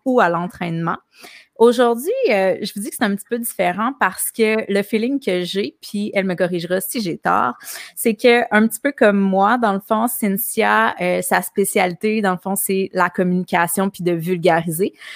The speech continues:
Ce qui fait en sorte que, selon moi, c'est une généraliste. Donc, euh, ce qu'on fait, dans le fond, c'est qu'on a besoin de se tenir au courant sur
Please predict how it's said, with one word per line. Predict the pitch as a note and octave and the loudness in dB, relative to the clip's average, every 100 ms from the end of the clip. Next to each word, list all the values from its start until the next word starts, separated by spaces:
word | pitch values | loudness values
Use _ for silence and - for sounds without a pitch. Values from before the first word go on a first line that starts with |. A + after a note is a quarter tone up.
| - | -18
Ce | - | -16
qui | - | 0
fait | C4 | 4
en | B3 A#3 | 4 4
sorte | - D4+ - - | 4 2 0 2
que, | A3 A#3 | 4 4
selon | B3 - A3 G3+ F#3 | 2 2 4 4 2
moi, | F#3+ A3 D#4 | 0 0 -2
c'est | - - A3+ | -6 -6 -2
une | A#3 A3+ | 0 0
généraliste. | G#3+ B3+ A#3+ F#3+ D#3+ - - - - | 2 0 2 0 -2 -8 -12 -14 -10
Donc, | F3+ F3+ F#3 F#3 G3 | -4 -2 -4 -4 0
euh, | F3+ F3+ - - | 0 0 -8 -14
ce | - | -4
qu'on | - G3+ | 0 0
fait, | B3+ | 0
dans | C#4+ | 0
le | A3 | 2
fond, | A#3 | 0
c'est | B3 | -2
qu'on | F#3+ F3+ | 0 0
a | |
besoin | F3+ F#3 G#3+ | 0 0 0
de | A3+ | -2
se | |
tenir | F3+ G3 | -2 0
au | F#3+ | -2
courant | - F3+ G3 | -2 -2 0
sur | - G3 G3 G3 | 0 0 2 0